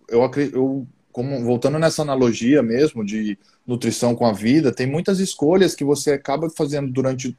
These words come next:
todo, ao longo do dia, que vai acarretar no futuro, né? Não, você não pode pensar, por exemplo, "Ah, vou pensar que a semana inteira eu tenho que seguir a dieta." Não, mas, pô, pensa no, naquela refeição, acorda, eu vou fazer, ó, vou fazer uma refeição,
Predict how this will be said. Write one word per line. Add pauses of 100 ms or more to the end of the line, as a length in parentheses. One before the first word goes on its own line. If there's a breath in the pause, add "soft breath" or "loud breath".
todo,
ao
longo
do
dia, (340)
que
vai
acarretar
no
futuro,
né?
Não, (340 soft breath)
você
não
pode
pensar,
por
exemplo,
"Ah,
vou
pensar
que
a (140)
semana
inteira
eu
tenho
que
seguir
a
dieta."
Não,
mas,
pô,
pensa
no, (400 soft breath)
naquela
refeição,
acorda,
eu
vou
fazer,
ó,
vou
fazer
uma
refeição,